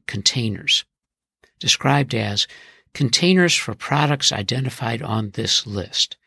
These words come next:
glass, metal, plastic, wood, paper, and textile, including reconditioning of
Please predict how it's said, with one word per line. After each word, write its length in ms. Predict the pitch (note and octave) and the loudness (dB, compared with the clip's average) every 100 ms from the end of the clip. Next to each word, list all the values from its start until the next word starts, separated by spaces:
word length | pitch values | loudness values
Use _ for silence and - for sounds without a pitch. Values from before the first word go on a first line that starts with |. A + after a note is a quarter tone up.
| _ _ _ _ _ _ _ | _ _ _ _ _ _ _
glass, 580 | - A2 A#2+ B2 B2+ - | -2 2 4 4 4 0
metal, 480 | G3+ A2 G#2+ G#2+ G2+ - | -2 -2 0 0 -6 -12
plastic, 600 | - A2+ A2+ - - - | -2 2 2 2 -2 -10
wood, 380 | G2+ G#2+ G2+ - - | -4 -2 -2 -6 -12
paper, 420 | - A2 - - - | -6 -6 -4 -8 -4
and 280 | G#2 F#2+ | -4 -2
textile, 600 | - A#2 - - F#2+ G2 _ - - - - - _ _ | -2 0 -2 -2 -6 -12 _ -20 -20 -20 -20 -20 _ _
including 640 | B2+ A2+ - D#3 C#3+ C3 C3 - | -4 -4 0 4 4 4 0 -8
reconditioning 840 | A#2+ C#3 - G#2+ C3 C3+ - A#2+ - | 0 0 2 2 4 4 2 0 -4
of 380 | - G#2 G2 - | -4 -4 -4 -12